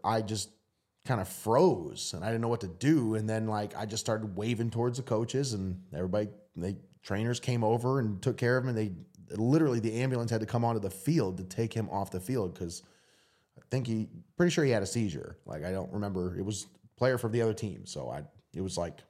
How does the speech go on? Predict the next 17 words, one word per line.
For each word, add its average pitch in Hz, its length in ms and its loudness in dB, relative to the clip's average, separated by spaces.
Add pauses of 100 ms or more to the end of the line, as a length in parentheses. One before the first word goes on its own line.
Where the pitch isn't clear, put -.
(760)
I 87 100 -6
don't 101 160 -2
really 107 220 2
know 104 120 2
what 98 140 2
happened 98 340 -2
after 92 260 -4
that, 76 220 -4
but 85 200 -8 (880)
that 147 200 4
was 131 120 2
a 127 60 2
scary 127 320 2
moment 110 460 0
for 98 100 -2
me 120 280 4
personally. 90 840 0